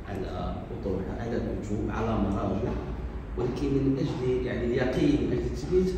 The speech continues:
الرابط الآن لكي كل إنسان يقرأ هذا العمل المتواضع أضع له الرابط لكي يدخل. الجزئية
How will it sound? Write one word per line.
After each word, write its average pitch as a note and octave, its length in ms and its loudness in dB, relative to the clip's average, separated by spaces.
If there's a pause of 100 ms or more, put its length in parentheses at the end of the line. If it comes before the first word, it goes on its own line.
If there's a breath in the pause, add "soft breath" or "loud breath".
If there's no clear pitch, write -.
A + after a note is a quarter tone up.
(140)
الرابط D3 280 0
الآن - 320 -2
لكي C3+ 320 -2 (300)
كل F#3+ 300 2
إنسان B2 380 0
يقرأ C#3 300 0 (140)
هذا B2 420 0
العمل B2 320 2
المتواضع A#2+ 640 0 (380)
أضع C3 200 0
له A2+ 180 -2 (120)
الرابط A#2 260 -2 (100)
لكي A2+ 240 -4
يدخل. G#2+ 200 -2 (540)
الجزئية D3+ 440 2